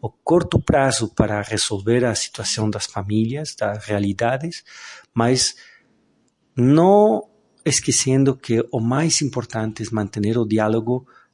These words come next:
diversas e múltiplas lideranças que olvidem o egos ou protagonismos para fazer bem o que vem.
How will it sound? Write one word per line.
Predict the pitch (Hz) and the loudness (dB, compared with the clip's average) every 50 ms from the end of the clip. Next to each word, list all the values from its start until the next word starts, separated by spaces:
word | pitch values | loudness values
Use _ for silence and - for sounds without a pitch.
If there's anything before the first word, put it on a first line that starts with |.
| _ _ _ _ - | _ _ _ _ -2
diversas | 107 110 104 98 135 143 147 143 - 143 117 - - | 0 0 2 4 4 4 4 2 -2 -4 -4 -2 -2
e | 110 | 0
múltiplas | 113 123 127 127 139 127 - 117 117 110 | 0 0 0 0 -2 -4 -2 -2 -2 0
lideranças | 113 113 110 104 110 104 110 110 107 110 107 - - 113 110 - | 0 2 2 2 2 0 0 -2 -2 -2 -4 -6 -8 -8 -10 -10
que | - - - 107 | -8 -4 -2 -2
olvidem | 101 104 98 104 120 127 127 131 123 113 | 0 -2 0 2 2 2 4 4 2 2
o | 104 104 107 | 2 4 4
egos | 113 117 113 113 - 110 - - | 4 4 4 2 -2 -6 -10 -10
ou | 104 - | -12 -12
protagonismos | - - - - 101 98 101 101 104 110 113 113 - 131 131 - | -14 -12 -6 -4 -4 -2 -2 0 0 0 0 -2 -4 -6 -10 -10
para | - _ - 117 117 117 | -8 _ -4 -4 -4 -4
fazer | - - 113 - - - 117 117 117 117 - - - - - - - _ _ _ _ _ | -6 -6 -6 -6 -2 0 0 0 0 -2 -10 -20 -20 -20 -20 -20 -20 _ _ _ _ _
bem | 113 107 92 - 113 107 113 131 151 156 - _ _ _ _ _ - - _ | -12 -4 0 2 2 4 4 2 2 0 -4 _ _ _ _ _ -20 -6 _
o | 135 120 | -4 -2
que | - - 120 | 0 0 0
vem. | 98 110 107 95 92 95 | 2 2 0 -2 -4 -8